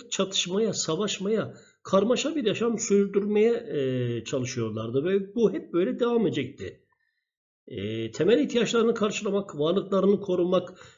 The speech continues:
e, her türlü iç ve dış tehditlere karşı insanlar ne yaptılar?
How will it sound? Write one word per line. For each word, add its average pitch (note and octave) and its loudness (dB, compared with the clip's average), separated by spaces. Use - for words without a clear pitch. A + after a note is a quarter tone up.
e, D#3 4
her A3 2
türlü F#3 2
iç - -4
ve F3+ 2
dış G#3 0
tehditlere F#3+ 0
karşı D3 -2
insanlar F#3 4
ne G#3 4
yaptılar? G#3+ 0